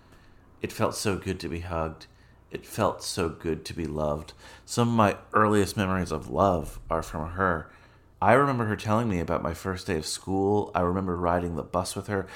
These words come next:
I remember that special way she made pancakes in the morning. I remember so much that seemed so unfathomable towards the end.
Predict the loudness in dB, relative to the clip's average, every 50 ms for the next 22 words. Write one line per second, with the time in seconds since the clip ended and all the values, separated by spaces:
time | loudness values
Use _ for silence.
0 | -16 -18 -6 -2 0 0 2 2 2 2 2 2 2 -2 -4 -4 -2 -2 -4 -2
1 | -4 -4 -6 -2 0 2 2 2 2 0 -2 -2 -4 -4 -2 -2 -4 -4 -6 -8
2 | -6 -4 -4 -4 -4 -4 -4 -4 -4 -6 -8 -10 -8 -8 -8 -8 -8 -8 -8 -8
3 | -10 -12 -14 -16 -20 -20 -20 -20 -20 -20 -20 -20 -20 -20 -20 -20 _ _ _ -14
4 | -10 -8 -6 -4 -4 -4 -4 -4 -4 -4 -4 -4 -4 -4 -4 -4 -2 -2 -2 -2
5 | -2 -6 -10 -10 -10 -10 -10 -8 -6 -4 -4 -4 -6 -8 -8 -8 -8 -6 -4 -2
6 | 0 0 0 -2 -4 -8 -14 -20 -20 -20 -16 _ -4 -2 -2 -2 -4 -8 -14 -18
7 | -10 -6 -2 0 0 0 0 -2 -6 -8 -8 -8 -10 -10 -10 -12 -12 -10 -10 -10
8 | -10 -10 -10 -8 -8 -8 -10 -12 -14 -18 -20